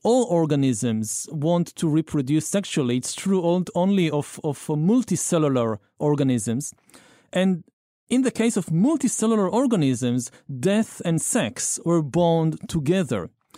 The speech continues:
But in the case of the A I, there is no such thing as sex and there is no such thing as death, and also there is no such thing as species. So we need to think about them in a completely different setting. In the third generations of A I,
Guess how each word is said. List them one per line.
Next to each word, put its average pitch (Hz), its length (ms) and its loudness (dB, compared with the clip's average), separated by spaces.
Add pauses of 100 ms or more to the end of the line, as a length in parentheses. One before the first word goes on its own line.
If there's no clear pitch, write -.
(320)
But 175 140 0
in 226 80 4
the 196 100 2
case 226 240 0
of - 120 -4
the 151 180 -2
A 185 160 2
I, 147 460 2
there 185 180 0
is 165 140 0
no 190 160 2
such 170 180 -2
thing 190 260 0
as 139 120 0
sex 123 400 -2
and 135 100 0
there 147 140 2
is 139 100 2
no 139 160 2
such 127 200 -4
thing 131 260 0
as 113 100 -2
death, 123 420 0
and 147 220 -2
also 175 320 2
there 151 140 2
is 135 120 0
no 147 140 2
such 143 200 -4
thing 143 200 0
as 139 80 0
species. 220 480 0 (480)
So - 180 -2
we 196 120 4
need 247 140 4
to 262 80 2
think 226 280 0
about 160 360 2
them 131 200 0
in 160 140 0
a 165 40 -4
completely 220 640 0
different 151 760 -4
setting. 131 480 -2 (600)
In 202 120 2
the 185 80 0
third 277 340 -2
generations 147 720 2
of 143 180 -4
A 165 200 0
I, 175 400 0